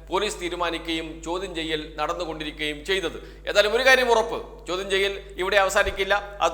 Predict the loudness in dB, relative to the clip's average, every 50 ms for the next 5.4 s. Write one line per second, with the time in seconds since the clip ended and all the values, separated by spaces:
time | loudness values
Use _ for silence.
0 | 0 -4 -2 0 2 2 2 4 4 2 2 0 -2 -4 -4 -4 -6 -8 -12 -16
1 | -18 -18 -10 2 4 4 6 6 4 6 6 4 4 4 0 2 2 2 2 2
2 | 0 0 0 0 0 2 4 4 4 4 2 -6 -4 -4 -2 -2 0 -2 0 2
3 | 2 2 2 0 -2 0 -2 -2 -2 -2 -2 -2 -2 -2 0 0 0 2 4 4
4 | 4 6 4 4 4 4 4 4 2 -2 -8 -12 -14 -6 0 2 4 4 4 4
5 | 2 2 0 0 0 2 2 0